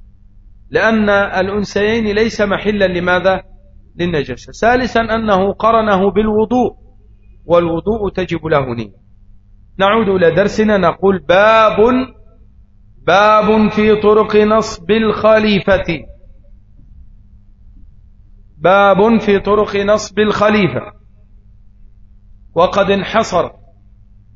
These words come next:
وقد انحصرت طرق نصب الخليفة عندهم، وقد انحصرت طرق نصب الخليفة عندهم في ثلاثة،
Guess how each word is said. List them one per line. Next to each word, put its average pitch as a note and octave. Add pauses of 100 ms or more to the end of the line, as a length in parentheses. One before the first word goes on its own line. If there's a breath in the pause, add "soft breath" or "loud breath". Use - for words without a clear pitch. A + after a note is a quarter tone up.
وقد F3+
انحصرت G#3+
طرق G#3+
نصب G#3
الخليفة G3+
عندهم، G3+ (1300)
وقد E3+
انحصرت D#3 (720)
طرق G#3+ (240)
نصب F#3
الخليفة G3
عندهم F#3+ (680)
في G#3+
ثلاثة، F3+